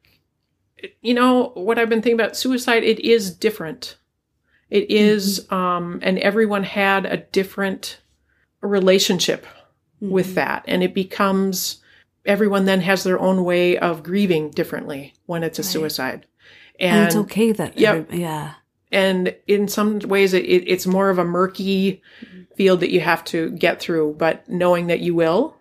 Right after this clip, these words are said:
Speaker 1: and knowing
Speaker 2: Mm-hmm.
Speaker 1: that there are so many more resources out there and opportunities to find it and
Speaker 2: Mm-hmm.
Speaker 1: to,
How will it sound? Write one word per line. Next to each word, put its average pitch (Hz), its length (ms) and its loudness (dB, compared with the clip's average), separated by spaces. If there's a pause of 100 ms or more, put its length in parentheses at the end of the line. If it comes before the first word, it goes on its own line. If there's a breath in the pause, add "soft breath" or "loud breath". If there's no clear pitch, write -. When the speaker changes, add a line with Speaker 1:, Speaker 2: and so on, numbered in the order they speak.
(120)
Speaker 1:
and 180 200 0
knowing 180 220 4
Speaker 2:
Mm-hmm. 180 80 0
Speaker 1:
that 170 100 0
there 170 180 2
are 170 40 -4
so 180 200 -2
many 180 220 -2
more 170 220 -2
resources 175 560 0
out 165 180 0
there 165 380 0
and 165 480 -4 (420 soft breath)
opportunities 180 800 0
to 180 100 -2
find 175 380 2
it - 240 -6 (120)
and 180 220 2
Speaker 2:
Mm-hmm. - 80 -4
Speaker 1:
to, 170 240 4